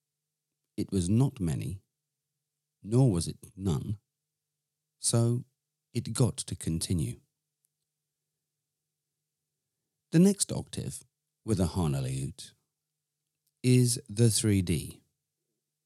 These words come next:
It has how many? Three. That is a lot.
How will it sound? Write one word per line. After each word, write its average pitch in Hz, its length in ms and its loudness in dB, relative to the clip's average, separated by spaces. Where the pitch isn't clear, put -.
It 101 160 -2
has 80 480 -2
how 82 160 -2
many? 113 360 0
Three. - 380 -4
That 101 400 -2
is 80 120 -4
a 71 80 -6
lot. - 440 -8